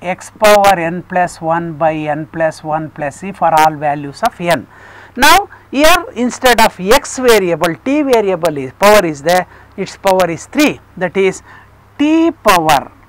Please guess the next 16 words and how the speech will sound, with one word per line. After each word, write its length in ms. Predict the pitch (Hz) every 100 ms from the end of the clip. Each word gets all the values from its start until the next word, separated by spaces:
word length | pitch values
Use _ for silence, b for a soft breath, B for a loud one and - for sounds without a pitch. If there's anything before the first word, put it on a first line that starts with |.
| - -
three 340 | 254 277 294
plus 480 | - - 170 - -
one 480 | 147 156 185 190 190 B B 143
divided 760 | 180 190 202 196 185 196 175 160
by 280 | 233 359 - -
three 240 | 214 247
plus 420 | 247 - 185 - 165
one 320 | 170 190 180
plus 300 | 165 143 120
c 360 | - 180 180 - B B B
or 360 | 220 254 294 - - _
t 280 | 269 294 320
power 480 | - 240 208 180 147
four 480 | - 202 214 240 226
by 320 | 165 151 135
four 320 | - 185 196